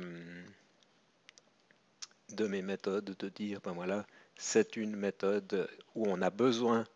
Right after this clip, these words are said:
d'identifier, euh, l'application, euh, qui envoie la requête. Donc, je le mets. Donc, c'est vrai pour slash events, euh, c'est vrai pour, euh, slash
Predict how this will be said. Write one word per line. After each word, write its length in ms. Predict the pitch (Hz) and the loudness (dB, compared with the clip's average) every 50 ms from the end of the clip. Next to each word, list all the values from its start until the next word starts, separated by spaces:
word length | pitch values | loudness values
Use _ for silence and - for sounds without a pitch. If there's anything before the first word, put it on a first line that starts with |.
| _ _ _ _ - | _ _ _ _ -16
d'identifier, 960 | 190 - 123 127 120 123 113 107 104 - - 120 110 - - - 110 110 107 - - - - - - - - - - - - - _ _ - | -8 -6 -4 2 2 4 4 2 0 -4 -6 -8 -8 -6 -2 0 0 0 0 -2 -8 -20 -20 -20 -20 -20 -18 -18 -18 -20 -20 -20 _ _ 4
euh, 800 | 101 95 98 90 90 87 90 92 90 90 92 90 90 90 87 | 6 6 6 6 4 4 4 2 2 2 2 2 0 0 0
l'application, 800 | 87 98 98 - - 104 - - 101 98 - - - 101 98 98 - - _ _ _ _ _ _ _ _ - | 0 0 0 0 -4 0 2 2 2 2 0 -2 -2 -4 -4 -6 -8 -12 _ _ _ _ _ _ _ _ -6
euh, 180 | 92 90 90 85 | -4 -4 -4 -4
qui 120 | - - 98 | -6 -6 -4
envoie 280 | 92 90 95 104 101 95 | -4 0 2 4 4 6
la 100 | 92 95 | 4 2
requête. 600 | - - - - 90 107 110 - - - - - - - _ _ _ _ _ | 2 -2 0 2 2 2 2 0 -6 -12 -18 -18 -20 -20 _ _ _ _ _
Donc, 280 | - 90 87 92 95 92 | -4 -2 -2 -2 -4 -4
je 140 | - - - | -6 -6 -6
le 140 | 92 85 87 | -6 -6 -6
mets. 140 | 87 82 78 | -6 -8 -8
Donc, 180 | - 78 73 - - | -8 -10 -14 -12 -10
c'est 180 | - - - 87 | -8 -6 -6 -6
vrai 240 | 82 87 85 90 | -4 -2 -2 -2
pour 240 | - - - - - | -2 -4 -8 -10 -8
slash 360 | - - 104 98 92 - - 98 | -8 -6 -4 -4 -4 -4 -6 -6
events, 640 | 90 85 90 85 90 92 90 92 92 - - - - | -4 -4 -4 -4 -4 -6 -6 -8 -6 -8 -8 -6 -4
euh, 140 | 85 80 82 | -6 -6 -6
c'est 220 | - - - 92 90 | -8 -6 -4 -4 -4
vrai 300 | 90 92 87 92 92 90 - _ | -4 -4 -4 -4 -4 -4 -6 _
pour, 360 | - - 92 90 92 92 90 - | -14 -14 -12 -10 -10 -12 -8 -4
euh, 880 | 92 90 90 87 87 87 87 87 87 85 85 85 82 85 82 82 85 85 - | -4 -4 -2 -4 -4 -4 -6 -6 -6 -6 -6 -8 -8 -8 -6 -6 -8 -8 -8
slash 760 | - - - 101 98 95 95 - - - - - - - | -8 -8 -6 -2 0 0 0 0 0 0 -2 -2 -2 -2